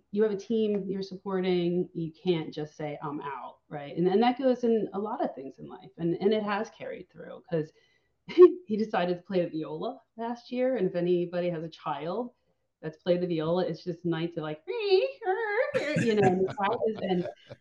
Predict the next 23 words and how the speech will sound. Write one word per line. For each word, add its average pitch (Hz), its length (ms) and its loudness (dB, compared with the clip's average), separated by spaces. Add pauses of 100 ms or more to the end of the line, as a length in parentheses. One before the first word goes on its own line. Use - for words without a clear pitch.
(520)
you - 60 6
know, 285 100 6
I 254 120 12
was 240 460 6
with 269 100 6
him, 247 100 8
like, 208 240 2
in 226 220 2
tears, 240 460 4
and 185 80 -2
I 180 100 0
felt 214 200 -2
like 226 100 -2
this 202 180 -6
terrible 226 500 -4
mom, 202 420 0
but 180 120 -4 (200)
he - 220 -14
wanted 165 280 -2
to 226 60 -2
play 226 200 -2
the 226 80 -4
viola. 214 600 -6